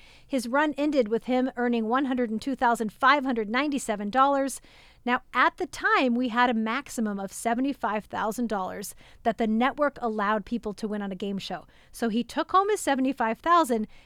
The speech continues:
and then he had to come up with another charity, and he picked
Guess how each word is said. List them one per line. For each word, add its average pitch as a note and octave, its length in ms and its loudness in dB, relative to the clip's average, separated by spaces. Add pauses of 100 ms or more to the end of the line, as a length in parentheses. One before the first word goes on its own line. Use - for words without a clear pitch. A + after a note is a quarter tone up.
and A#3+ 140 0
then C#4 60 4
he C#4 80 4
had C4+ 160 2
to D#4+ 60 -4
come B3+ 200 0
up A3+ 160 0
with A#3 120 -2
another G#3+ 360 -2
charity, D#4+ 500 -2
and F#3+ 140 -6
he D4+ 160 -4
picked - 400 -4